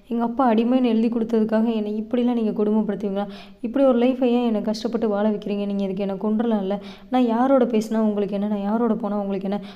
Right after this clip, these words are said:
உங்களுக்கு தான் கல்யாணம் ஆக போகுதுல்ல, உங்களுக்கு தான் ஒரு பொண்ணு இருக்காங்களே, ஜெனின்னு சொல்லிட்டு உங்களுக்கு தான் லைஃப் partner இருக்காங்களே, அப்புறம் உங்களுக்கு என்ன பிரச்சனை?" அப்படின்னு சொல்லி கேட்க, நம்ம ஜங்குக்கு செம்மையா காண்டாகிருது. நம்ம டே வந்துட்டு அப்படியே பசக்குன்னு ஓப்பனா கேட்டுடுற, நம்ம ஜங்குக்கு செம்மையா காண்டாக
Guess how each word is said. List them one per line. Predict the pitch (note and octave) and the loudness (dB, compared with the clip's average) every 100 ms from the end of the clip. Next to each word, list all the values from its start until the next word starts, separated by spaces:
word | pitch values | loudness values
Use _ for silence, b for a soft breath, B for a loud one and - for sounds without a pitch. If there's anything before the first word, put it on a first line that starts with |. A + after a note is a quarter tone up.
| B | B
உங்களுக்கு | C4 C4+ C4 C4+ | -2 0 2 2
தான் | A#3 | 2
கல்யாணம் | G#3+ A#3 A3+ | 2 2 0
ஆக | F#3+ G3+ | 0 -2
போகுதுல்ல, | F#3+ F3+ G3 | 0 0 0
உங்களுக்கு | G3+ A3 A3 | 0 2 2
தான் | A3 G#3+ | 4 2
ஒரு | F#3 | 0
பொண்ணு | A3+ A3+ B3 | 0 2 2
இருக்காங்களே, | - G3+ F#3 F#3+ | 0 -2 -2 0
ஜெனின்னு | G3 G#3+ A#3+ | 0 0 0
சொல்லிட்டு | A#3 G#3+ G#3+ G3 | 0 -2 -2 -2
உங்களுக்கு | F#3 | -2
தான் | G#3 | -2
லைஃப் | F#3 G3 G3 | -2 -4 -4
partner | G#3 G3 F#3 | -6 -4 -6
இருக்காங்களே, | F#3 F#3+ G#3 G#3 B B - | -6 -4 -4 -6 B B -8
அப்புறம் | B3+ C4+ B3 | -2 2 4
உங்களுக்கு | G#3+ G3+ | 4 2
என்ன | G3+ A#3+ | 2 0
பிரச்சனை?" | A3 G#3 - G#3 G3 | 0 -4 -2 -2 -2
அப்படின்னு | F#3+ G3+ G#3 F#3+ | -6 -6 -4 -4
சொல்லி | F#3+ F3 | -4 -4
கேட்க, | F3 A3 A3 G#3+ F#3+ B B B - | -4 -6 -2 -4 -4 B B B -8
நம்ம | F#3+ F3+ | -4 -4
ஜங்குக்கு | F3+ F3+ C4+ - | -4 -6 -6 -6
செம்மையா | A3 - G3+ G#3 A3 | -6 -8 -6 -2 0
காண்டாகிருது. | G3+ F#3+ F#3 F3+ F3 F#3+ G#3+ B B - | 0 0 0 0 0 -2 -4 B B -8
நம்ம | G#3 G3+ F#3+ | -4 -4 -2
டே | B3 | -2
வந்துட்டு | A#3+ G#3 F#3 | 0 0 0
அப்படியே | G3+ F#3+ G#3+ | -2 0 -2
பசக்குன்னு | G3+ F#3 A3+ A3+ G#3 F#3 | -4 -6 -4 0 0 0
ஓப்பனா | F#3+ G3+ G3 F#3+ | -2 -4 -4 -4
கேட்டுடுற, | F#3+ G3 F#3 G#3+ | -6 -4 -2 -2
நம்ம | G3+ F3+ | -2 -4
ஜங்குக்கு | F3 E3+ F3 A3 | -4 -8 -6 -8
செம்மையா | A3 F3+ F#3+ G3+ | -6 -8 -6 -6
காண்டாக | F#3 G3 F#3 F#3 F#3+ | -6 -6 -4 -4 -4